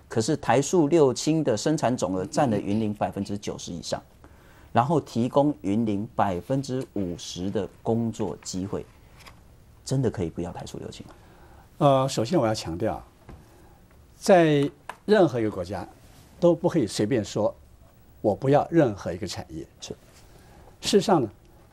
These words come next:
Speaker 2: 从我的观点来看呢，每个产业只要这个市场需要它，
Speaker 1: 嗯哼。
Speaker 2: 它都可以存在。
Speaker 1: 嗯哼。
Speaker 2: 但是当它存在的时候呢，它需要付出代价。
Speaker 1: 嗯哼。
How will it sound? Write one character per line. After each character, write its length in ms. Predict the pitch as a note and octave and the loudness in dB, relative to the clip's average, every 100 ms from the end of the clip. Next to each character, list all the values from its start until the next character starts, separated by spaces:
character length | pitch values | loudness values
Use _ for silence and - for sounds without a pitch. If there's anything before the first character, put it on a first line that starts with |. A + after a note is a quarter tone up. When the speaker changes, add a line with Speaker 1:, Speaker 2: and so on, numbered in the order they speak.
| - | -18
Speaker 2:
从 520 | - C#3 C#3+ F3+ F#3+ - | -4 4 6 6 4 -2
我 220 | A#2 G2 | 0 2
的 80 | C#3 | 2
观 160 | E3+ D#3 | 0 0
点 120 | F#2 | -2
来 140 | E2+ | -6
看 220 | F#2 A2 | -8 -8
呢， 80 | - - - - - - - - - - - | -8 -14 -20 -20 -20 -20 -20 -20 -20 -20 2
每 160 | - F3+ | 4 4
个 80 | |
产 220 | G#3+ F#2+ G2+ | 2 -6 -4
业 180 | A2 - - - - - - | -4 -6 -20 -20 -20 -20 -20
只 160 | - C#3+ | -2 0
要 80 | D#3 | 2
这 100 | D#3+ | 0
个 60 | |
市 140 | - B2 | -2 -4
场 160 | F#2 | -4
需 180 | - - | -6 -4
要 120 | G#2 | -2
它， 200 | F#2+ F#2+ - - | -4 -10 -12 -18
Speaker 1:
嗯 160 | - G2 | -10 -8
哼。 100 | G2+ - - | -8 -14 -16
Speaker 2:
它 120 | - D#3+ | -2 0
都 80 | |
可 120 | E3 D3+ | 0 -2
以 60 | |
存 260 | F2+ - G2+ | -4 -6 -4
在。 180 | C3+ - - - | -4 -4 -14 -12
Speaker 1:
嗯 80 | A2+ | -10
哼。 80 | - - - - - | -10 -14 -20 -20 0
Speaker 2:
但 140 | G#3+ | 0
是 140 | E3+ - - | 0 -4 0
当 180 | G3 | 0
它 160 | G3 G3 | 2 -6
存 260 | F#3+ - A#2+ | -6 -6 0
在 140 | E3 | 0
的 60 | A2+ | 0
时 140 | - | -2
候 120 | A#2 | -2
呢， 100 | F2+ E2 - - - - - - | -2 -4 -18 -20 -20 -20 -20 -6
它 260 | - D#3 D#3+ | 4 4 4
需 240 | - D3+ | -2 0
要 120 | C3+ | 0
付 140 | A2 A#2+ | 0 -2
出 140 | B2+ | -2
代 160 | A2 - | -2 -2
价。 180 | G#2+ - - - | -6 -10 -18 -4
Speaker 1:
嗯 120 | A2+ | -2
哼。 120 | A2 | -2